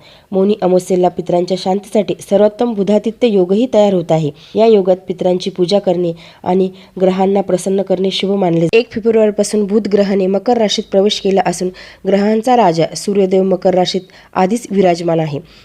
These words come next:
मकर राशीत सूर्य आणि बुधाच्या संयोगामुळे बुधातित्य योग तयार झाला असून तो मोनी अमावस्येच्या दिवशीही कायम राहणार. ज्या लोकांच्या कुंडलीतील सूर्य दुर्बल आहे किंवा अशक्तपणामुळे अशुभ प्रभाव देत आहे, त्यांनीही मोनी अमावस्येला बुधातित्य योगात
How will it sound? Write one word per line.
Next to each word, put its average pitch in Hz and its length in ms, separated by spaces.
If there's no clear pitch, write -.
मकर 190 240
राशीत 208 300
सूर्य 226 300
आणि 185 180
बुधाच्या 196 440
संयोगामुळे 180 680
बुधातित्य 220 540
योग 214 180
तयार 190 180
झाला 185 340
असून 175 260
तो 220 80
मोनी 208 320
अमावस्येच्या 190 460
दिवशीही 190 460
कायम 196 340
राहणार. 170 380
ज्या 214 180
लोकांच्या 208 400
कुंडलीतील 190 440
सूर्य 190 320
दुर्बल 185 380
आहे 156 200
किंवा 185 240
अशक्तपणामुळे 185 840
अशुभ 220 300
प्रभाव 196 380
देत 185 240
आहे, 165 180
त्यांनीही 208 340
मोनी 190 340
अमावस्येला 170 520
बुधातित्य 208 500
योगात 185 360